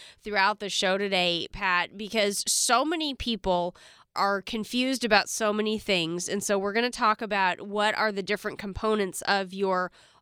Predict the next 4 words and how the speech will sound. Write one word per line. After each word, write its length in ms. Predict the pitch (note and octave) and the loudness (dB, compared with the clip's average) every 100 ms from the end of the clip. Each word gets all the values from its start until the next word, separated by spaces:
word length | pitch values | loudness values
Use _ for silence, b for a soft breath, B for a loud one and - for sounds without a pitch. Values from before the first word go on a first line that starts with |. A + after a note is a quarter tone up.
| _ | _
all-weather 1040 | G#3 G3+ G#3 A#3 A#3 F#3 G#3+ G3 G#3 G3+ F#3+ | 0 2 2 2 -2 0 0 2 2 2 0
retirement 640 | G3 F#3+ G3+ G3 F#3+ F#3 | -4 -2 2 2 2 0
income 380 | - G3+ G3 F#3+ | -2 -2 -4 -4
strategy. 760 | - - F#3 F#3 F3 F3+ F3+ | -4 2 2 2 -2 -4 -6